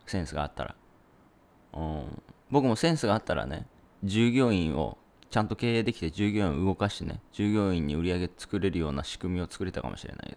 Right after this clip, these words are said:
すけどね。センスがなかったですから。うん。なんか、久保さんだからとか、吉谷さんだからとかね。いや、く-、いや、もし久保さんだ-、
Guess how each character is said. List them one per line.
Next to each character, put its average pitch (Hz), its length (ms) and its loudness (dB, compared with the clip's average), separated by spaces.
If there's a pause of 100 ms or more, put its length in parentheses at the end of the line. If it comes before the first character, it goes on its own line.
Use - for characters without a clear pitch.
す - 140 -18
け - 60 -14
ど - 60 -14 (100)
ね。 - 120 -18 (1200)
セ 151 120 4
ン 139 60 4
ス 113 120 -4
が 78 60 -2
な 98 120 2
か 95 60 -4
っ - 80 -8
た - 80 -12
で - 40 -12
す - 80 -14
か - 80 -16
ら。 - 80 -16 (1000)
う - 20 -10
ん。 - 200 -12 (4000)
な 87 100 -8
ん 78 40 -10
か、 82 120 -10
久 - 180 -2
保 131 80 2
さ 147 160 2
ん 147 40 2
だ 139 100 2
か 107 100 4
ら 87 80 4
と - 120 -6
か、 71 220 2
吉 104 200 -2
谷 123 120 2
さ 107 140 0
ん 71 60 -2
だ 62 100 -4
か 60 100 -6
ら 60 80 -6
と - 80 -16
か 50 120 -10
ね。 50 180 -12 (1300)
い - 60 -6
や、 104 240 0
く-、 - 220 -12 (840)
い - 60 -2
や、 110 120 -2 (100)
も 147 140 2
し 190 100 -2
久 156 200 2
保 175 60 2
さ 185 160 4
ん 185 60 2
だ-、 180 100 2